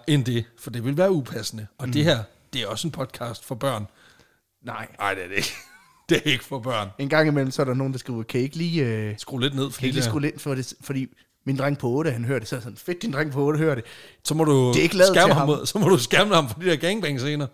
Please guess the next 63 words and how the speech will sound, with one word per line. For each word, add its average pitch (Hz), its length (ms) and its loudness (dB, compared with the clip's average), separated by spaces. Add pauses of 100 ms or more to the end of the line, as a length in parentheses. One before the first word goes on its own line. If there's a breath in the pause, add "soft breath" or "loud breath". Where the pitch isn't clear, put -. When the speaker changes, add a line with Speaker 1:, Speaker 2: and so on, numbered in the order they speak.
Speaker 2:
Ja. 180 260 4
Speaker 1:
Altså, 147 160 -2
det 170 100 0
kan 151 220 -2
for 160 120 2
helvede 175 280 4
ikke 175 200 -2
være 185 160 0
vores. 220 220 2
Speaker 2:
Du 139 80 -4
kan 127 100 -6
sgu 147 140 -4
da 143 60 -2
regne 147 240 2
ud, 226 100 0
når 156 120 0
du 135 100 0
hører 170 200 2
det, 147 200 2
om 120 340 -2
det, 127 100 -4 (160)
om 143 140 -4
hvor 139 220 0
børn, 175 280 4
de 143 60 -2
dør 180 260 4
i 120 60 -6
en, 120 180 -8
i - 60 -14
en 120 100 -12
skorsten, 131 480 -2
at 110 100 -8
så 156 100 0
vil 143 80 -4
det 139 100 0
involvere 131 320 0
en 127 100 -4
be-, 143 160 0 (160)
gangbang-metafor. 131 840 -4
Det 139 120 0
kan 151 120 -2
du 139 80 -6
da, 120 320 -2 (220)
det 147 80 -2
kan 147 80 -4
du 143 80 -4
regne 123 300 -4
ud. 196 60 0
Speaker 1:
Men 165 80 -4
at 110 100 -6
sige 165 160 -8
det, 143 100 -8
så 131 100 -10
er 123 40 -6 (100)
det 156 100 -8 (100)
okay. 202 160 -4 (2500 loud breath)
Fuck, - 280 -4
det 139 100 -6
koger 143 460 -2
over 190 200 -2
lige 143 200 -4
nu, 175 60 -4 (120)
mand. 151 200 -10